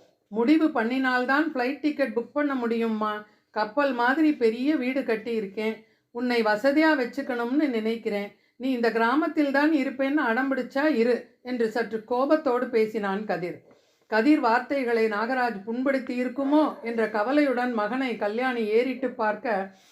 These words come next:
"அம்மா, அண்ணன் ஆசையாத்தான் கூப்பிடுறான், போயிட்டு வாயேன்" என்றான் நாகராஜ் முகமலர்ச்சியோடு. அந்த பேச்சு அத்துடன் முடிவுக்கு வர,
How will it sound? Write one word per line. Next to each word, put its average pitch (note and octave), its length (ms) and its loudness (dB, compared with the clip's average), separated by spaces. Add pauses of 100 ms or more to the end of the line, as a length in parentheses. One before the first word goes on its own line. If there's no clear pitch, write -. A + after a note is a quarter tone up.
(160)
"அம்மா, B3 380 0 (180)
அண்ணன் C4 340 2
ஆசையாத்தான் C4+ 920 2
கூப்பிடுறான், A3+ 500 0
போயிட்டு D#4 380 2
வாயேன்" A#3 580 2 (220)
என்றான் A#3 480 0
நாகராஜ் A#3 500 2
முகமலர்ச்சியோடு. G3 960 0 (320)
அந்த A3+ 320 0
பேச்சு C#4 520 2
அத்துடன் C4+ 480 2
முடிவுக்கு B3 440 -2
வர, A3 460 0